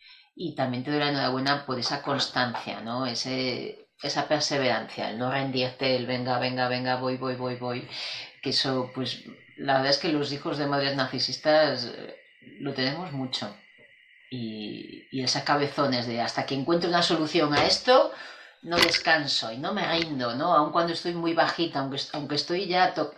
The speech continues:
en el suelo, pero yo sigo buscando soluciones hasta que las encuentro y las acabamos encontrando. Y eso creo que es lo,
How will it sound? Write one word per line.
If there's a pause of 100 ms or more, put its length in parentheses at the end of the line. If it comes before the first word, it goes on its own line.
en
el
suelo, (360)
pero
yo
sigo
buscando
soluciones
hasta
que
las
encuentro
y
las
acabamos
encontrando. (720)
Y
eso
creo
que
es
lo,